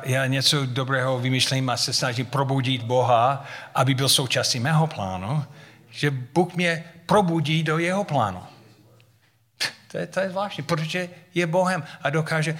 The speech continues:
všechno dělat bez mě a jenom, hele, Dave, já, jak chci, abys byl součástí toho, co dělám. Máš výsadu, eh, bí-, být, být v tom, eh, eh, eh, součástí. Mimochodem, já jsem to prožil včera.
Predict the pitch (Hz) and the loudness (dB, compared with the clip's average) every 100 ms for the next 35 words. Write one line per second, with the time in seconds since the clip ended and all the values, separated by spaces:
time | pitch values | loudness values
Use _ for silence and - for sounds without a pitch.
0 | - - 233 - 254 151 117 117 - - | -2 2 2 4 4 6 4 0 -10 -4
1 | 120 170 180 123 98 98 185 196 - - | 0 2 2 0 0 0 -2 -4 -10 -18
2 | - - - - - 196 233 262 233 - | -20 -20 -20 -10 0 4 6 4 2 -4
3 | - - - - - - 92 - 160 220 | -20 -20 -20 -20 -6 0 0 0 0 2
4 | 208 180 185 170 170 - 208 190 - 214 | 4 4 4 0 0 0 2 0 0 0
5 | 233 - 185 - 135 131 - 101 98 87 | 0 0 0 0 -4 -4 -4 -2 -2 -2
6 | 82 80 - - - 190 175 156 180 185 | -4 -14 -20 -20 -10 -4 -2 -2 -2 2
7 | 165 131 107 90 - - - _ - _ | 2 2 0 -6 -10 -20 -20 _ -20 _
8 | - 127 117 113 117 139 110 101 - 143 | -4 -2 -2 -4 -6 -2 -2 -4 -8 -6
9 | 104 - - 95 92 - - - - 135 | -6 -6 -4 -4 -4 -14 -20 -20 -8 -4
10 | 98 98 110 104 95 107 113 101 98 110 | -4 -6 -8 -6 -6 -8 -10 -10 -10 -6
11 | - 101 - 98 - 113 - - - - | -6 -6 -10 -10 -12 -16 -18 -20 -20 -18
12 | - - 175 165 160 151 135 156 143 - | -14 -4 0 2 2 2 0 0 -6 -8
13 | - - - 139 131 139 - - - - | -20 -4 0 2 2 -2 -6 -12 -4 2
14 | 113 90 | 2 2